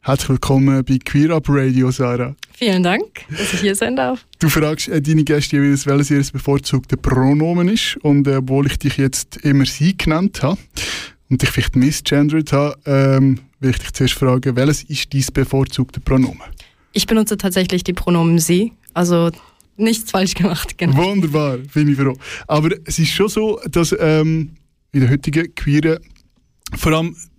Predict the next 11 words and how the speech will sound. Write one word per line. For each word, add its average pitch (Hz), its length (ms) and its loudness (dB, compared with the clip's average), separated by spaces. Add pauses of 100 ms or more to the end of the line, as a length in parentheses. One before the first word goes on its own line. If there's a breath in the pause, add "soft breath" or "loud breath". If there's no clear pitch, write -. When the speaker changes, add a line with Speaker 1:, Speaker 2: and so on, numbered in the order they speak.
(360)
Speaker 1:
äh, 123 200 2
Menschen 131 440 2
in 170 120 2
meinem - 20 -4
Alter, 170 440 -2 (640 loud breath)
ähm, 143 680 2 (680)
und 139 220 2
älter, 135 380 0 (500 loud breath)
äh, 123 280 4
dass 127 220 -2
viel 208 560 -2